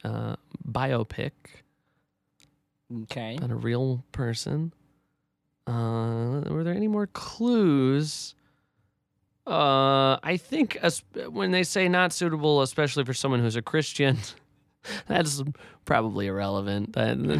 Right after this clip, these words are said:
Speaker 1: I feel like they
Speaker 2: <laughs>
Speaker 1: might say that
Speaker 2: Anytime you
Speaker 1: about
Speaker 2: throw that, anything.
Speaker 1: a lot of movies.
Speaker 2: <laughs> But you watched it, though.
Speaker 1: Twenty, they watched twenty, mi-,
Speaker 2: <laughs>
Speaker 1: they ordered it by mistake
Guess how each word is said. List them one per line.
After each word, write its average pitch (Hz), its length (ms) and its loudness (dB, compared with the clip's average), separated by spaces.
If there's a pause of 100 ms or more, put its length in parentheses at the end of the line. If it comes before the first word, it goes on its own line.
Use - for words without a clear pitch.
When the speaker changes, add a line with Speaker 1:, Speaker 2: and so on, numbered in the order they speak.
(480)
Speaker 1:
I 160 240 6
feel 180 160 6
like 156 160 6
they 143 100 6
Speaker 2:
<laughs> - 20 6
Speaker 1:
might 123 220 4
say 127 200 2
that 113 160 2
Speaker 2:
Anytime 110 80 -2
you 107 60 0
Speaker 1:
about 104 140 0
Speaker 2:
throw 151 160 -2
that, - 160 -10
anything. 117 500 -14
Speaker 1:
a 139 140 4
lot 123 300 4
of 110 80 2
movies. 107 520 -4
Speaker 2:
<laughs> 151 60 -6 (1800)
But - 200 -16
you 170 100 -10
watched 143 440 -8
it, - 160 -16
though. - 260 -18 (380)
Speaker 1:
Twenty, 285 280 6
they 240 200 6
watched 247 280 6
twenty, 240 200 6
mi-, 196 160 -2
Speaker 2:
<laughs> - 40 -20
Speaker 1:
they 165 140 6 (100)
ordered 226 280 4
it 294 120 4
by 240 160 6
mistake 156 720 2